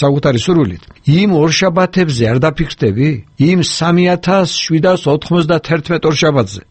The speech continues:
არის კი დღევანდელი ორშაბათი გამორჩეული რაიმეთი? უარესია იმ ორშაბათებზე თუ უკეთესი? შენ ამის თაობაზე არაფერი იცი. ნეტა თუ იყო, ან თუ არის ვინმე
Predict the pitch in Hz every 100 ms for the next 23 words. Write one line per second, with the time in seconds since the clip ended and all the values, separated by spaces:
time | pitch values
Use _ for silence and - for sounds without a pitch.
0 | - 147 214 185 - 180 - 127 156 156
1 | 151 143 127 156 139 120 113 131 139 -
2 | 139 123 117 123 123 117 - 139 - 104
3 | 127 151 170 180 - 180 160 131 139 135
4 | 135 160 165 180 165 185 196 214 214 185
5 | 151 - - - 180 151 131 127 - 143
6 | 151 131 120 120 110 95 - - - _
7 | 127 190 220 - 208 202 196 151 120 139
8 | 139 120 180 165 156 123 - 131 165 156
9 | 113